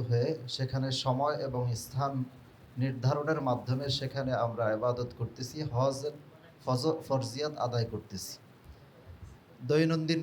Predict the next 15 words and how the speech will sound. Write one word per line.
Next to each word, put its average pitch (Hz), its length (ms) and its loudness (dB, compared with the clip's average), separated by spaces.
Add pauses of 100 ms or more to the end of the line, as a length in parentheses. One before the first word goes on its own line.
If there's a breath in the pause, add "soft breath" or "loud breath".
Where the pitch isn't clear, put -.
(120)
পাঁচবার 151 480 8 (120)
পাঁচ 139 220 4
ওয়াক্ত 139 220 -4 (160)
নামাজ 139 260 0 (100)
আমরা 127 240 0
আদায় 117 240 -2
করছি, 123 280 -4 (320)
সেটিও 151 540 2 (140)
আমরা 135 220 2 (1000 loud breath)
মসজিদে 135 600 0
গিয়ে 131 220 2 (280)
অথবা 135 240 0 (160)
সময় 143 360 4 (220)
এবং 127 160 0 (180)
স্থানের 147 520 0